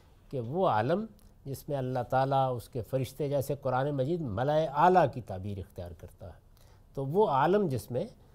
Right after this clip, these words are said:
ये सब चीज़ें पाई जाती हैं, ये सब मामलात जो अल्लाह ताला और अल्लाह ताला के मुतल्लकात से हम तक पहुँचते हैं, उनका आलम। और आलम नासूत यानी ये आलम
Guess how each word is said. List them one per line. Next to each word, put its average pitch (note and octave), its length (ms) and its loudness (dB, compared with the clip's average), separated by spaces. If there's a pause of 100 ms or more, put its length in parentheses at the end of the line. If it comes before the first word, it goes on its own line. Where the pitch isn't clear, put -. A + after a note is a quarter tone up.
(260)
ये A2+ 180 -6
सब E3 280 -2
चीज़ें A#2+ 300 0
पाई F#2+ 260 -4
जाती F2+ 320 -8
हैं, F2+ 180 -10
ये F#2 180 -10
सब D3+ 260 -6 (800)
मामलात A2 800 -2
जो B2+ 120 -6
अल्लाह A2 340 -10
ताला C3 400 -2
और C#3 100 0
अल्लाह A#2 260 -6
ताला A2+ 340 -6
के B2+ 160 -10
मुतल्लकात G2+ 760 -2
से - 160 -6
हम G#2+ 200 -8
तक A#2+ 160 -10 (100)
पहुँचते A2+ 420 -6
हैं, A2+ 240 -4 (380)
उनका A3 420 2
आलम। F#2+ 460 -2 (600)
और G2+ 180 -6
आलम D3+ 320 0
नासूत F#3+ 760 0
यानी A2 240 -2
ये A2+ 160 0
आलम F#2 320 -4